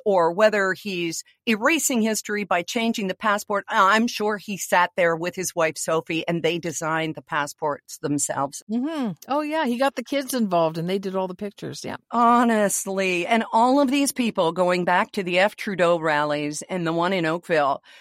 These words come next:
Speaker 1: you know what? You wanna get rid of Trudeau, vote in the next election because that's what everybody else did. We are not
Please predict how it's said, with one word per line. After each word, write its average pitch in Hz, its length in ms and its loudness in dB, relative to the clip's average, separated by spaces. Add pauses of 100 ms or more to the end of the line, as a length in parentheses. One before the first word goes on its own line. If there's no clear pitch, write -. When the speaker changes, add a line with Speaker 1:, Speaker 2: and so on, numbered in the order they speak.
(180)
Speaker 1:
you 208 100 0
know 254 100 6
what? 233 320 4
You 180 140 -2
wanna 185 340 2
get 269 140 2
rid 226 180 0
of 233 80 -2
Trudeau, 196 540 4 (260)
vote 196 320 4
in 247 140 4
the 202 80 2
next 180 320 -2
election 170 520 0
because 165 380 -6
that's 170 320 0
what 185 120 -2
everybody 160 600 -4
else 147 380 -6
did. 117 220 -6 (220)
We 247 260 2
are 262 100 6
not 226 260 4